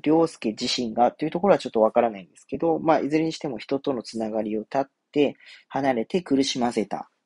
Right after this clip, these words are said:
人っていうことですね。で、最後、紳士。これは、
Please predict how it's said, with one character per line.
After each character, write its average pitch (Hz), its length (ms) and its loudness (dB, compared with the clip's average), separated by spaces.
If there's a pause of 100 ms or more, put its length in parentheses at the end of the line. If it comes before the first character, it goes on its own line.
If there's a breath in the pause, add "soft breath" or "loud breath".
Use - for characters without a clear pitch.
(140)
人 - 220 -4
っ - 20 -18 (200)
て 131 80 -4
い - 40 0
う - 20 -2
こ 233 140 -4
と - 80 -12
で - 80 -12
す - 120 -10
ね。 190 140 -2 (720)
で、 160 120 -4
最 196 180 8
後、 120 80 2
紳 156 320 -4
士。 127 240 -4
こ - 140 -4
れ 208 80 2
は、 196 180 2